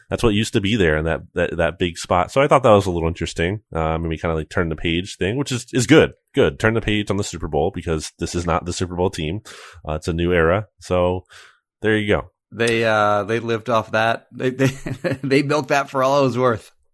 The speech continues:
Speaker 1: Uh, Jimmy, why don't we take another quick break here?
Speaker 2: Okay.
Speaker 1: Because then we'll get into the kinda look ahead
Speaker 2: Yeah.
Speaker 1: for what we have
Speaker 2: Well, let me
Speaker 1: coming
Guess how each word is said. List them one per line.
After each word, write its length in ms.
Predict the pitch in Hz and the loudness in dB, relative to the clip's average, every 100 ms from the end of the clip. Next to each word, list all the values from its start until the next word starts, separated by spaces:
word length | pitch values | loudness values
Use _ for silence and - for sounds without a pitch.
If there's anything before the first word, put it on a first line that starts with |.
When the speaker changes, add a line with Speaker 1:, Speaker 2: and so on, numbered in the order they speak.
| _ _ _ - - _ _ - | _ _ _ -20 -20 _ _ -2
Speaker 1:
Uh, 380 | 95 95 95 95 98 | 2 4 4 2 0
Jimmy, 180 | 123 | 0
why 100 | 120 | 2
don't 80 | 135 | 2
we 60 | 156 | 2
take 120 | 135 | 0
another 260 | 110 113 98 | 2 2 0
quick 240 | 98 - | -4 -4
break 200 | 87 80 | -2 -2
here? 280 | - 73 76 | -4 -2 -2
Speaker 2:
Okay. 180 | - 135 | 0 -2
Speaker 1:
Because 260 | 87 80 | -2 -6
then 300 | 82 90 90 | -2 -2 -2
we'll 120 | 87 | -4
get 300 | 85 85 82 - | -4 -4 -4 -6
into 960 | 85 80 80 - 85 78 76 73 78 78 _ _ | -6 -6 -6 -6 -4 -2 0 -2 -4 -8 _ _
the 360 | 85 76 73 - - | -12 -10 -10 -12 -6
kinda 180 | 110 87 | -2 -2
look 280 | 82 98 95 | -2 -4 -4
ahead 480 | 87 80 80 80 82 110 | -2 0 -2 -4 -8 -4
Speaker 2:
Yeah. 160 | 127 | -4
Speaker 1:
for 340 | 85 - 82 82 | -4 -8 -6 -4
what 80 | 80 | -2
we 80 | |
have 100 | 80 | 0
Speaker 2:
Well, 60 | 156 | 2
let 120 | 165 | 2
me 60 | |
Speaker 1:
coming 80 | 170 | 0